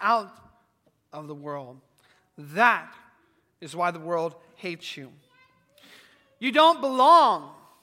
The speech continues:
You've been chosen out of the world and the world's ways. Verse nineteen says, "If you belong to the world, it would love you as its own."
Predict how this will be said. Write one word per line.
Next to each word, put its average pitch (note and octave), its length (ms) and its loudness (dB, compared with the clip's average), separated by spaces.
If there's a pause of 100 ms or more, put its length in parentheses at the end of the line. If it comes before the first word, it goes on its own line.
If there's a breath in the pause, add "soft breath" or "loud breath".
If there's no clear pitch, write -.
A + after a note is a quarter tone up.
(2750)
You've A3+ 160 -12
been C4 160 0
chosen C#4+ 580 2
out D#4+ 440 4
of C#4 280 0
the C4+ 60 -6
world C#4+ 460 6
and A#3+ 120 -6
the A#3 40 -6
world's B3 480 2
ways. A#3+ 800 -2 (760 soft breath)
Verse D#4 360 0
nineteen D#4 640 0
says, G#3+ 500 -2
"If D#4 220 -6
you E4 100 0
belong D4+ 520 4
to C4 100 -14
the A3+ 100 -8
world, A3 500 2
it C#4+ 140 -6
would D4 120 -2
love D4 300 6
you C4+ 140 -6
as C4 220 0
its - 180 -10
own." B3 560 0